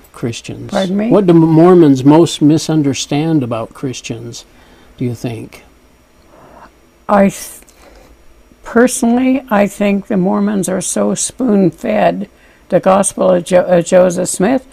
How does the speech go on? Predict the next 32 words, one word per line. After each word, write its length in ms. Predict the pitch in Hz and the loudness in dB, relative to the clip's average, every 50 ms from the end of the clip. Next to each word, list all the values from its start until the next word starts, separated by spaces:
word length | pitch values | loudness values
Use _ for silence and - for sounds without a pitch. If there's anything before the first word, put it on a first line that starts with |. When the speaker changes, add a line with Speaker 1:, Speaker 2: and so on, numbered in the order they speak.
| - - _ _ _ - | -20 -20 _ _ _ 2
Speaker 2:
they 120 | 190 196 | 2 4
don't 420 | 190 180 214 214 226 294 339 - - _ _ _ _ - 220 - _ | 4 2 0 0 -2 -2 -6 -10 -16 _ _ _ _ -16 -16 -14 _
even 320 | - 220 214 185 208 196 196 | -4 -2 0 0 0 0 2
recognize 680 | 208 233 254 254 - 190 165 165 165 165 160 160 156 - | 2 0 0 -2 -4 -2 0 0 0 0 0 -2 -4 -6
Christ. 600 | - - - 190 170 160 160 160 - - - - _ _ _ _ _ _ _ _ _ _ _ _ _ _ _ - _ _ _ _ _ _ | -6 -4 -2 0 2 0 0 -2 -6 -14 -20 -20 _ _ _ _ _ _ _ _ _ _ _ _ _ _ _ -20 _ _ _ _ _ _
They 140 | - 202 196 | 2 4 4
don't 240 | 202 220 247 247 262 | 4 4 4 4 4
know 200 | 226 214 220 220 | 4 4 4 4
who 140 | 226 214 | 4 2
Christ 480 | 208 - - 226 226 220 220 196 - - | 0 0 2 2 2 2 2 -2 -4 -2
is. 460 | 269 269 277 330 247 175 156 - - - _ _ _ _ _ - - - - - - - - | 0 2 2 2 2 0 -4 -8 -14 -18 _ _ _ _ _ -20 -20 -20 -20 -20 -20 -10 -4
Speaker 1:
And 120 | - 160 175 | 0 2 4
yet 220 | 185 214 226 - | 4 4 2 2
they 140 | - 180 165 | 0 0 0
say 340 | 147 - - - 214 240 240 | -2 -2 -2 0 2 2 4
they 160 | 180 156 147 | 4 4 2
believe 480 | 127 127 131 135 143 185 220 247 208 | 2 2 0 0 0 0 0 0 0
in 160 | 151 135 127 117 | 0 0 0 -2
Jesus. 800 | 120 - 127 123 117 117 123 123 120 120 - - - - 180 - | -4 -6 -6 -6 -6 -8 -10 -12 -12 -14 -14 -14 -16 -16 -4 0
Speaker 2:
But 160 | 226 214 208 | 0 0 2
they 160 | - 214 214 | 2 0 0
Speaker 1:
But 280 | 202 - 269 262 226 190 | 2 2 2 2 2 0
they 140 | 147 147 143 | 0 -2 -2
Speaker 2:
don't. 60 | 127 | -2
Speaker 1:
don't 320 | 143 151 151 156 151 - | -2 -2 -2 -2 -4 -2
understand 720 | 156 151 151 147 147 139 - - - - 143 143 143 143 139 | -2 0 0 0 0 -2 -4 -6 -6 -6 -4 -4 -4 -2 -2
really 300 | 147 151 151 147 143 135 | -2 0 0 0 -2 -2
who 220 | - 156 143 139 | -4 -4 -4 -4
he 160 | 135 135 135 | -4 -6 -6
is, 320 | 151 180 160 131 131 131 - | -8 -8 -8 -8 -10 -12 -14
do 160 | - - 139 | -14 -12 -12
they? 260 | 135 135 139 143 139 | -12 -12 -14 -16 -16